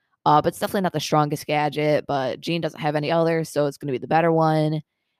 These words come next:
And as for star powers, this one's also pretty easy. Definitely gonna be his Magic Puff star power. So just the ability to, uh, heal up,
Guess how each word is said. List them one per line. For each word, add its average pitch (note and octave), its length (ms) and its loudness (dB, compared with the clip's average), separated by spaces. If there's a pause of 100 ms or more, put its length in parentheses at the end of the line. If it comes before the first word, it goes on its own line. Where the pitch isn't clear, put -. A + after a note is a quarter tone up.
(100)
And E3+ 280 0
as G#3+ 220 -4
for G3 120 -6
star D#3+ 300 0
powers, D#3 520 0
this - 160 -10
one's D#3+ 160 -4
also D3 400 0
pretty D3 260 -6 (100)
easy. D#3 600 -2 (460)
Definitely F#3+ 600 0 (280)
gonna F#3 200 2
be F3 160 2
his D3+ 180 0
Magic D3 340 0
Puff - 240 2
star D#3+ 320 0
power. D#3 640 4 (340)
So F#3 180 0
just F#3+ 220 -2
the - 80 0
ability D#3+ 640 2
to, D3 680 2
uh, G2+ 160 -2
heal G#3 320 -2
up, F#3+ 240 0